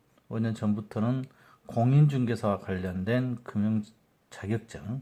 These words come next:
금융, 공인 자격, 공인중개사 전 과목을 강의를 촬영해서 동영상으로 업로드했습니다. 특수한 분야이기 때문에 구독자 수는 늘지 않았습니다.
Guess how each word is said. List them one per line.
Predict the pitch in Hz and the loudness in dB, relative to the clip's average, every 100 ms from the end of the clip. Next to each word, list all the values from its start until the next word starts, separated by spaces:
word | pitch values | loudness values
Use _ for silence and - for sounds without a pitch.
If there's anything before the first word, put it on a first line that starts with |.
| - | -6
금융, | 107 107 101 - _ _ | 0 0 -2 -10 _ _
공인 | - 113 127 | -6 0 2
자격, | 135 113 98 92 _ | 4 4 2 -6 _
공인중개사 | - 107 123 135 131 - 113 107 107 - 98 95 - _ | -4 0 2 2 -2 -2 0 0 0 0 -2 -2 -10 _
전 | - 131 139 | 0 2 2
과목을 | - 95 101 92 104 120 117 - - - _ _ _ _ - | 0 -2 -2 -2 -2 -2 -6 -16 -20 -20 _ _ _ _ -14
강의를 | - 95 92 98 113 | -6 -4 -4 -4 -6
촬영해서 | - 113 110 101 107 123 - 82 95 | -6 -4 -4 -2 -2 -2 -6 -8 -10
동영상으로 | - 92 92 - 98 107 | -8 -8 -8 -6 -4 -4
업로드했습니다. | 92 95 92 95 - 78 - - _ _ _ _ _ _ _ _ _ - - _ _ - - | -4 -4 -4 -8 -10 -14 -14 -18 _ _ _ _ _ _ _ _ _ -20 -20 _ _ -16 -12
특수한 | - 143 165 | -10 2 2
분야이기 | 156 135 135 135 | 4 4 2 2
때문에 | 131 139 92 104 104 _ _ _ _ _ 101 | 2 2 2 -2 -8 _ _ _ _ _ -18
구독자 | - 117 123 - 117 | -6 -4 -4 0 0
수는 | 101 101 107 | 0 -2 -2
늘지 | 107 101 101 | -2 -4 -4
않았습니다. | 90 92 - 95 80 87 | -4 -4 -6 -10 -10 -14